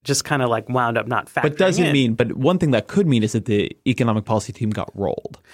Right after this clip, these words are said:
Speaker 1: They
Speaker 2: And I think we
Speaker 1: right.
Speaker 2: don't think that happened either. We're not sure what happens when Gary Cohn sits down with <laughs> Donald Trump and says, "This bill Paul Ryan is sending you, the reason Walmart hates it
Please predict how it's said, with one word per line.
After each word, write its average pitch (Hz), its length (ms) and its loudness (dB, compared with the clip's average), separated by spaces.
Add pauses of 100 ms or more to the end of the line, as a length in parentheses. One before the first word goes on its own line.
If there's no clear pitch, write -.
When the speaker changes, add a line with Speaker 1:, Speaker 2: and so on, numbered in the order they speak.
(140)
Speaker 1:
They 240 100 0
Speaker 2:
And 143 60 4
I 139 60 2
think 139 200 2
we 127 140 2
Speaker 1:
right. 123 160 2
Speaker 2:
don't 156 220 0
think 120 220 0
that 120 160 2
happened 110 420 -4
either. 104 300 0
We're 120 160 0
not 151 180 0
sure 156 300 2
what 113 160 2
happens 107 480 -4
when 107 220 0
Gary 110 360 0
Cohn 107 260 -4
sits - 220 -6
down 104 220 -2
with 107 100 -6
<laughs> 139 160 -2
Donald 110 180 0
Trump 117 360 0
and 113 100 -2
says, 113 240 0 (300)
"This 120 160 0
bill 120 260 2
Paul 110 260 0
Ryan 110 260 0
is 104 100 -8
sending 160 320 2
you, 110 160 2
the 110 80 0
reason 113 360 2
Walmart 113 440 2
hates 117 340 -2
it 98 180 -2